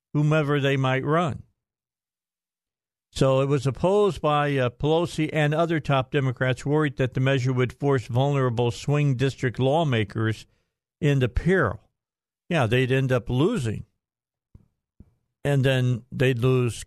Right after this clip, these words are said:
Congress as well. They don't want to do that. Uh, the bipartisan vote shelved any chance of bringing forth articles of impeachment against Trump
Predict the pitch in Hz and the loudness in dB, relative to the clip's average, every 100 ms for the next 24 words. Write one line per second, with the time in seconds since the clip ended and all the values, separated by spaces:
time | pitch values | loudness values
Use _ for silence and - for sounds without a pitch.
0 | - 160 190 156 123 120 123 110 135 170 | -2 0 2 0 0 -2 -2 -2 0 0
1 | 123 92 - 107 110 107 101 147 123 90 | -2 -4 -2 0 2 0 0 0 0 -2
2 | 87 _ _ _ _ - 110 110 117 143 | -4 _ _ _ _ -4 0 0 2 0
3 | 143 151 151 135 139 117 135 135 - - | 0 0 -2 0 -2 0 0 -2 -6 -2
4 | 151 143 139 120 - 160 185 233 160 143 | 2 2 0 -4 -8 -4 -2 -2 -2 0
5 | 127 127 127 120 117 143 147 131 139 127 | 2 0 -2 -2 -2 0 0 0 0 0
6 | 131 139 143 156 135 151 143 143 127 131 | 0 0 0 -4 -4 -4 -2 0 2 0
7 | - 127 120 131 - - 127 120 | 0 0 2 0 -2 -2 0 0